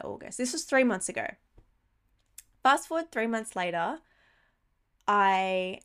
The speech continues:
am happily seeing somebody. And I truthfully think it's because, not even I think, I know it's because I took that investment on myself.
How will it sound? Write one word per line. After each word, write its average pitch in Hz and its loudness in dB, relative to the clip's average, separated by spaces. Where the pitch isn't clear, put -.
am 185 -6
happily 208 -4
seeing 196 -4
somebody. 190 -8
And 208 2
I 208 2
truthfully 262 -2
think 196 -6
it's - -10
because, 180 -4
not 226 0
even 240 0
I 185 -4
think, 190 -6
I 190 0
know 190 -4
it's 190 -4
because 190 -6
I - 0
took - -6
that 233 0
investment 214 -4
on 185 -6
myself. 185 -6